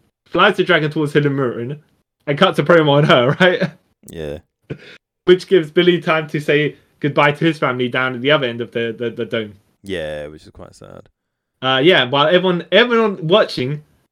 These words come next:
Speaker 1: on the other side is getting their cam-, their, their video cameras out because, not, I mean, their, their, their iPhones out to record because that's what people do, apparently.
Speaker 2: Yeah, you know, rather than
Speaker 1: Um,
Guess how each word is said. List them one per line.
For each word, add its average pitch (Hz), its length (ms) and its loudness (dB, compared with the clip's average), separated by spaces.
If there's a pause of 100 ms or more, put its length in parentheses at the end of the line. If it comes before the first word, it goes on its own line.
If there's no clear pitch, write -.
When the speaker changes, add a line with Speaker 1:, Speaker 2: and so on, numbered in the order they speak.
(340)
Speaker 1:
on 147 100 -2
the 170 80 4
other 160 160 2
side 143 300 0
is 123 100 -14
getting 165 180 0
their 143 100 0
cam-, 160 380 -2
their, 139 220 2
their 131 160 -2
video 147 300 2
cameras 113 320 -4
out 120 180 -6
because, 120 340 -4
not, 156 160 -4
I - 40 -14
mean, 135 160 -4
their, 127 160 2
their, 127 200 -2 (140)
their 123 300 0
iPhones 135 420 -2
out 110 160 -2
to 110 60 -12
record 113 300 -2
because 107 260 -8
that's 113 200 -8
what 117 120 -10
people 107 220 -10
do, 117 140 -2
apparently. 101 300 -8
Speaker 2:
Yeah, 120 300 -4 (120)
you 104 100 -18
know, 90 260 -16
rather 90 260 -16
than 85 100 -14
Speaker 1:
Um, 127 640 -4